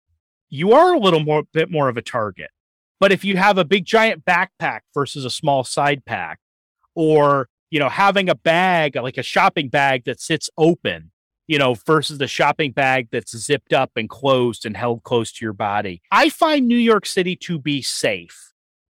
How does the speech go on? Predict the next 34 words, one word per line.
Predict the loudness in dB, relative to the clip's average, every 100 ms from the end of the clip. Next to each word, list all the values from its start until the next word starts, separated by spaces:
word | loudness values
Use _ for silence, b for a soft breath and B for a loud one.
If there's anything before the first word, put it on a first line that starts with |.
| -2
but | -2
you | -2 -8
just | 2 2 2 -2
have | 0 0 0
to | -6 -8
be | -6 -6
more | -6 -2 2 2 2
aware | -4 -8 -6 -6 -6 -10 _ _ _ _ -4
of | -2 -2 -6 _ -6
where | 2 4
you | 4 0 2
are | 2 4 2
and | 0 -8
who's | -8 -8 -6
around | -6 -6 -8 -10 -14
you. | -20 -20 _ _ _ _ 0
And | 4 6 4 0 _ _
making | -2 0 2 0
the | 2
right | 2 2
decisions | -4 -4 -4 -6 -2
about, | 0 0 _ _
like | -2 -2 0
you | -2
said, | -2 0
with | -4 -2
night, | 0 0 -4 _ _ -6
maybe | -2 2
that's | 2 4
not | 2 2
the |
best | 0 0 -2
time | -4 -4 -6 -10 -4
to | 0 2 0